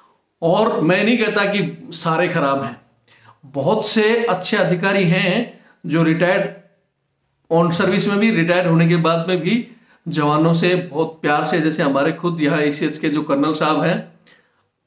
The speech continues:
पूरी हमारे क्षेत्र में नाम है कि वह क्या काम करते हैं। मैंने एक बार और भी किसी, अ,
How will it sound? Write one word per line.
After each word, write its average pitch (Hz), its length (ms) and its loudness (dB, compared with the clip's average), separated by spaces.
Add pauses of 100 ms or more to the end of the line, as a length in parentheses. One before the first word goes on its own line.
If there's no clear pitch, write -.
(200)
पूरी 208 420 2
हमारे 156 360 2
क्षेत्र 165 320 -2
में 175 140 2
नाम 151 320 2
है 147 120 0
कि 170 100 -4
वह 160 160 2
क्या 156 400 -4
काम 135 220 -2
करते 135 260 -10
हैं। 147 60 -2
मैंने 165 220 0
एक 165 120 -2
बार 170 100 2
और 175 200 4
भी 185 100 -2
किसी, 175 460 -4 (600)
अ, 143 60 0